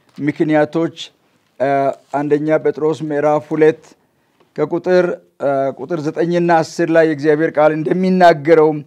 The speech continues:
«እናንተ ግን ከጨለማ ወደሚደነቅ ብርሃን የጠራችሁን የእርሱን በጎነት እንድትነግሩ የተመረጠ ትውልድ፣ የንጉሥ ካህናት፣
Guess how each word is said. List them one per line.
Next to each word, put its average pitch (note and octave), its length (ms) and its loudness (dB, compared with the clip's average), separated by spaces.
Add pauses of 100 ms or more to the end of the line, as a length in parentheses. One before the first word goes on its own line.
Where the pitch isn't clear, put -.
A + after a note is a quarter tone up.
(600)
«እናንተ E3 480 2 (100)
ግን F#3+ 240 -4
ከጨለማ E3+ 580 2
ወደሚደነቅ F#3+ 840 -2
ብርሃን E3 360 0
የጠራችሁን D3+ 760 -4
የእርሱን D#3+ 640 -2
በጎነት F#3 520 -2
እንድትነግሩ E3 580 -6 (840)
የተመረጠ D#3 600 0 (120)
ትውልድ፣ C3+ 460 -6 (640)
የንጉሥ C#3 640 -2
ካህናት፣ C#3+ 640 0